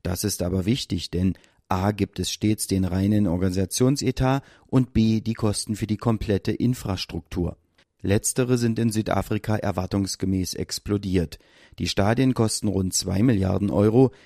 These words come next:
Insgesamt sollen in den vergangenen Jahren rund zwei Komma fünf Milliarden in die Infrastruktur im Umfeld der Stadien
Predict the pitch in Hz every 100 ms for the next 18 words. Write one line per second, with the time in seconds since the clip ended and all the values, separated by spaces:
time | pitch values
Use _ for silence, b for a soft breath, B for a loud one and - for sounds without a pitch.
0 | b - 135 156 - 98 95 104 120 101
1 | 101 107 101 98 104 95 101 107 104 98
2 | 101 107 110 98 95 - 95 - 101 90
3 | 117 135 127 107 101 107 113 85 98 101
4 | 98 101 107 104 - 101 - - 117 104
5 | 101 127 135 98 90 90 - 95 95 107
6 | 110